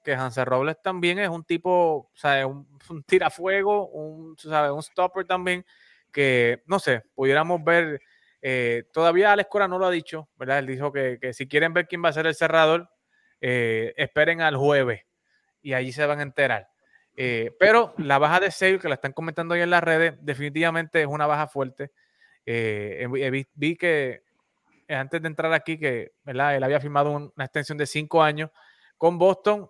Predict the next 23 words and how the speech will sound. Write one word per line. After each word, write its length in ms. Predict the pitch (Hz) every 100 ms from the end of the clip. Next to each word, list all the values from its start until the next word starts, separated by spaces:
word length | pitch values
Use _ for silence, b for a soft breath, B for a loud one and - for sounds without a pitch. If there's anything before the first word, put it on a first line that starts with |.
| -
y 240 | 143 135
realmente 580 | 127 131 147 147 160 143
desde 140 | 127 127
que 80 |
firmó 220 | 131 135 135
esa 100 | 147
extensión, 600 | - 151 - 151 156 135
lo 120 | 127
que 80 | 139
ha 80 |
jugado 280 | 131 143 143
son, 460 | 135 143 143 127 - _ _ _ _ _
ha 100 | 143
tirado 320 | 170 165 170
veinte, 520 | 156 151 139 139 135 131
cuarenta 320 | 147 147 147
y 20 |
pico 380 | 156 185 175 156
de, 160 | 147 139
de 80 |
entrada. 480 | 143 131 139 110 107
Así 180 | - 143
que, 300 | 156 143 113